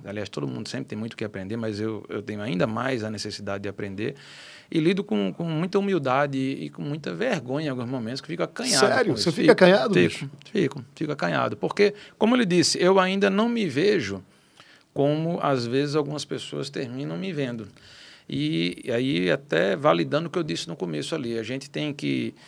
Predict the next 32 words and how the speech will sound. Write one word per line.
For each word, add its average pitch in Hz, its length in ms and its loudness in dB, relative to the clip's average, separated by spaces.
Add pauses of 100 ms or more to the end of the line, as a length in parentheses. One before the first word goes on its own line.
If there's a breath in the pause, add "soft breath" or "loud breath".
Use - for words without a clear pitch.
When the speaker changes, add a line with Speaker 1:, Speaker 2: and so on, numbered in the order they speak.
(240 soft breath)
Speaker 1:
a - 60 -8
gente 113 80 -6
tem 127 100 -2
que 147 100 0
entender 139 360 2
o 165 40 0
nosso 147 220 -2
propósito, 131 560 -2
entender 123 380 -4
e - 20 -6
traçar 131 380 0
a - 20 0
nossa 143 260 -2
jornada, 127 560 -2
e 143 120 -2
a 147 40 0
minha 156 160 -4
jornada, 147 400 -2
ela 156 140 0
tá 143 180 -4
muito 151 460 -4
no 139 80 -4
começo 123 340 -6
comparada 117 480 0
de 110 80 -4
muitos 113 360 -6
outros, 131 220 -4
inclusive 233 300 -2
a 165 60 0
sua, 131 220 -4
por 107 160 -4
exemplo. 90 340 -8